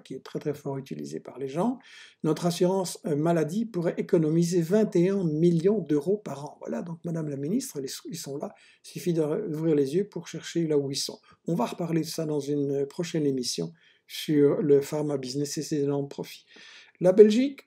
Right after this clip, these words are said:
a pourtant beaucoup d'hôpitaux. Il y a quatre-vingt-onze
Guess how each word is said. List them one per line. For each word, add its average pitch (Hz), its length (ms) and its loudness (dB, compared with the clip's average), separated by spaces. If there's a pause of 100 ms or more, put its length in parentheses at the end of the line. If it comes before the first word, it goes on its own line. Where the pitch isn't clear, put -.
a 196 420 0
pourtant 170 320 0
beaucoup 170 540 4 (100)
d'hôpitaux. 143 460 -2 (480)
Il 240 60 -6
y 170 60 -6
a - 260 -8
quatre-vingt-onze 202 1700 -2